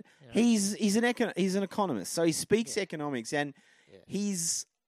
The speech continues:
Speaker 2: more centre-right, maybe even by today's liberal
Speaker 1: Yeah, he was
Speaker 2: standards.
Speaker 1: like
Speaker 2: So you
Speaker 1: considered,
Speaker 2: sort of
Speaker 1: he was
Speaker 2: go
Speaker 1: considered like a, you know, a, a, an economic dry at the time.
Speaker 2: Yeah.
Speaker 1: But now he, you know, he's probably in the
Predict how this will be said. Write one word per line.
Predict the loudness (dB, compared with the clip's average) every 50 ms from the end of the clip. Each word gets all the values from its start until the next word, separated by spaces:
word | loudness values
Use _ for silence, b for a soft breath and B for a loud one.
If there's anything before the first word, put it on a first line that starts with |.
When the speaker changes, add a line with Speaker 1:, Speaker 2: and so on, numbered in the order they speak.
| _
Speaker 2:
more | -12 -10 -4 -2 0 2 2 2
centre-right, | 2 0 -2 -4 -4 -2 -2 -2 -2 -2 -2 -4 -4 -2 -2 -2 -2 -4 -4 -6 -8 -6 -4 -2 0 0 0 0 -2 -6 _ -14 -14 -14 -14 -16 _ _ _ -10
maybe | -6 -4 -2 -2
even | -2 -4 -6 -6 -2
by | 2 4 6 6 6 6 4 0 -4 -8
today's | -10 -6 -2 0 0 0 0 -2 -4
liberal | -6 -8 -8 -8 -6 -8 -8
Speaker 1:
Yeah, | -8 -8
he | -6 -4
was | -4
Speaker 2:
standards. | -4 -4 -4 -4 -6
Speaker 1:
like | -2 2
Speaker 2:
So | 2
you | 2 2
Speaker 1:
considered, | 2 2 2 2
Speaker 2:
sort | 4 4
of | 4
Speaker 1:
he | 6
was | 8 8 8 8 6
Speaker 2:
go |
Speaker 1:
considered | 2 -4 -14 -14 -14 -14 -12
like | -12 -12 -12 -12 -14
a, | -14 -16 -16 _ _ _ _ _ _ _ _
you | -18 -16
know, | -16 -16 -16 -18 -20 -20 _ _
a, | -20
a, | -20 _ _ -20
an | -18
economic | -18 -18 -16 -20 -20 -20 -20 _ _ _
dry | _ -20 -18 -16 -14 -14 -14 -14 -16
at | -18 _
the | _ _ _ _
time. | _ _ _ -20 -20 _ _
Speaker 2:
Yeah. | -2 -2 -2 -2 -4 -6 -12 _
Speaker 1:
But | -20 -20 -20 _ _ -20
now | -20 -20 -20 -20
he, | -20 -20 -20 _ _ _ _ _ _ _
you | _
know, | _ _ _ _ _ _ _ _ _ _ _ _ _ _ _ _
he's | _ _
probably | _ -20 -20 -20 -20
in | -20 _
the | _